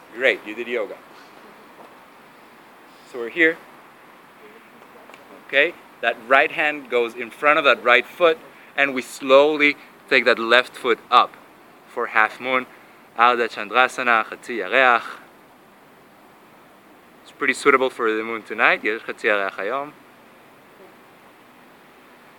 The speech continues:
Exhale, bring that left foot down slowly, and we're in warrior two again. Inhale, both legs straight, both feet parallel.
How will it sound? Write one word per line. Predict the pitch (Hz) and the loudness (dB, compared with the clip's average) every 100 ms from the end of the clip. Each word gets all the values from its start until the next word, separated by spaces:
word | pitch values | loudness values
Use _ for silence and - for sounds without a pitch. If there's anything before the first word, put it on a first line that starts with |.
| 85 - - - - 87 - - - - - - - - - - - - - | -20 -20 -20 -20 -20 -20 -20 -20 -20 -20 -20 -20 -20 -20 -20 -20 -20 -20 -16
Exhale, | 117 113 131 - - 127 131 | 0 2 2 -2 -2 2 2
bring | 120 123 120 | 4 2 2
that | 110 | 0
left | 113 127 - | 2 2 0
foot | - 147 | -8 -4
down | 131 135 | 2 2
slowly, | 127 - 127 135 139 117 113 - - - _ _ _ - - - | 2 -8 2 4 4 2 -2 -6 -20 -20 _ _ _ -20 -20 -18
and | - 127 123 | -2 -2 -2
we're | 123 | -6
in | 113 110 | -6 -2
warrior | 127 127 120 | 0 0 -2
two | 110 107 92 | -8 -14 -14
again. | 90 95 - _ _ _ _ _ _ _ _ _ _ _ - | -14 -16 -18 _ _ _ _ _ _ _ _ _ _ _ -10
Inhale, | 127 143 147 113 | -10 -8 -8 -8
both | 95 113 123 127 | -6 -6 -6 -8
legs | 104 - | -8 -8
straight, | - - 147 156 151 _ _ _ _ | -20 -10 -6 -6 -10 _ _ _ _
both | 113 127 | -10 -10
feet | - - 127 - | -10 -16 -16 -16
parallel. | 123 98 85 117 143 | -14 -12 -10 -8 -8